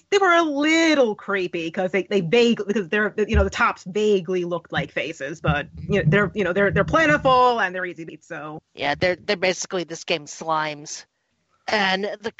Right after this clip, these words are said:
Speaker 2: talk about the combat system. Um, let me tell you guys something.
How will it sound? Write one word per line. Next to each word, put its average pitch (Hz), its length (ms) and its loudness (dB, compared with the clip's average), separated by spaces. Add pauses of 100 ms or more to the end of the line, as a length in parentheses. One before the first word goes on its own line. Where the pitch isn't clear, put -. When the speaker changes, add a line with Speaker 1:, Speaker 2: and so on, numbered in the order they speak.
(160)
Speaker 2:
talk 330 200 -2
about 302 180 -2
the 240 80 -16
combat 226 500 -2
system. 202 460 -10
Um, 277 140 -12 (140)
let 302 160 -4
me 392 80 4
tell 320 200 0
you 254 140 0
guys 165 260 -2
something. 160 540 -10